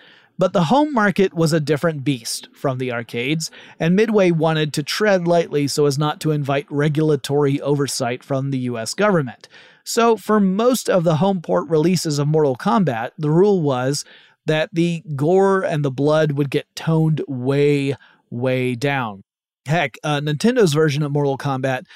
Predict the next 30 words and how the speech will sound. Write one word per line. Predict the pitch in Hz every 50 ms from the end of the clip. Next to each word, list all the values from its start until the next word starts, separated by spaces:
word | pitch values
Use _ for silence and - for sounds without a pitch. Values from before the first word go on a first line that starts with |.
| - - - _ _ -
replaced | 156 135 - - 175 170 156 -
the | - 151
blood | 131 147 160 165 165 160 156 139 - _ _ _ _
with | - 147 156
this | 143 151 139 -
grayish | 139 135 139 139 151 156 160 156 156 139 - - 311
stuff | - - - - 156 143 131 -
that | 147 143 135
I | 135 131
guess | 120 - - 143 151 165 - -
was | 160 139
supposed | - 151 135 - 151 147 -
to | 143
be | 135 127
sweat. | - - - - 123 135 147 180 202 - - - _ _ _ _ _ _ _ _ _ _ _ _ _ _ _ -
Those | - 143 139
fighters | - - 160 160 160 160 151 139
sure | - - 160 160 160
do | 151 160 160 151
sweat | - - - - 147 170 175
a | 175
lot | 147 139 131 135 -
when | 151 143
they | 143 139
get | 131 139 147 - _ -
kicked | - - 156 160 - -
in | 180 170 156
the | 143 123
face. | - - 147 160 175 151 131 131 127 - - - - _ _ _ _ _ _ _ _ _ _ _ _ _ _ _ -
Anyway, | 202 214 220 208 180 160 143 139 139 143